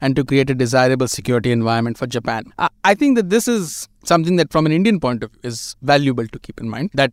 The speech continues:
if this is the opportunity space that is, that the world is today presenting us and Western partners and allies are presenting us, then this is a moment for us to actually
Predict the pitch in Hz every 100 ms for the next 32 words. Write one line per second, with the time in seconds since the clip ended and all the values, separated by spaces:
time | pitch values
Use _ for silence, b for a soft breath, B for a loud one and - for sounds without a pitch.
0 | - 165 147 165 185 220 185 180 143 180
1 | - 220 220 233 - 202 208 - 185 175
2 | - - 156 160 160 165 170 - 156 151
3 | 131 139 143 165 202 - 123 127 123 120
4 | 123 135 - 143 127 127 131 127 131 120
5 | 123 123 127 120 120 120 139 233 - 139
6 | 151 160 165 165 143 147 165 160 139 123
7 | - 127 113 - 120 120